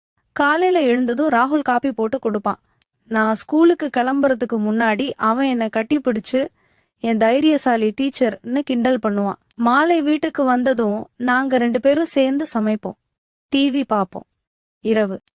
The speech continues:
பால்கனியில் உட்கார்ந்து நட்சத்திரங்களை பார்த்துக்கிட்டு பேசுவோம். அந்த நாட்கள் எனக்கு சொர்க்கம் மாதிரி இருந்தது. ஆனா ஒரு நாள் திடீர்னு எனக்கு உடம்பு முடியல. கும்டல், வாந்தி, தலை சுத்துற மாதிரி.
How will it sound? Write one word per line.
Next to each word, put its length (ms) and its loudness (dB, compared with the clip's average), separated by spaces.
பால்கனியில் 640 2
உட்கார்ந்து 600 0
நட்சத்திரங்களை 800 0
பார்த்துக்கிட்டு 540 -2
பேசுவோம். 460 0
அந்த 300 -2
நாட்கள் 480 0
எனக்கு 340 -2
சொர்க்கம் 420 2
மாதிரி 340 0
இருந்தது. 460 -2
ஆனா 480 2
ஒரு 240 2
நாள் 260 0
திடீர்னு 480 0
எனக்கு 280 -4
உடம்பு 540 0
முடியல. 260 0
கும்டல், 420 0
வாந்தி, 720 -2
தலை 340 0
சுத்துற 320 -2
மாதிரி. 340 -4